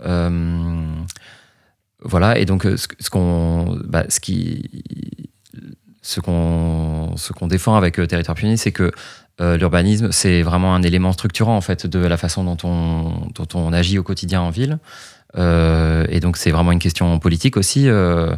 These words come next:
puisque une ville façonnée d'une façon ou d'une autre, euh, euh, rend possible ou plus facile, euh, certains usages, euh, certains modes de vie.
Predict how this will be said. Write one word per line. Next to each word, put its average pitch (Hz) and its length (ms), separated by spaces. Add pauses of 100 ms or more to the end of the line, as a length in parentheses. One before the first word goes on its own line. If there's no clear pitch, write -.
(380)
puisque - 240
une 80 720
ville 92 260
façonnée 90 380
d'une 87 160
façon 92 280
ou 92 40
d'une 87 180
autre, 110 280
euh, 82 280 (540)
euh, 82 80
rend 90 200
possible 101 600
ou 87 340
plus 85 200
facile, 104 520 (160)
euh, 78 400
certains 85 600
usages, 95 640 (420)
euh, 82 220
certains 90 240
modes 87 160
de 85 80
vie. 104 200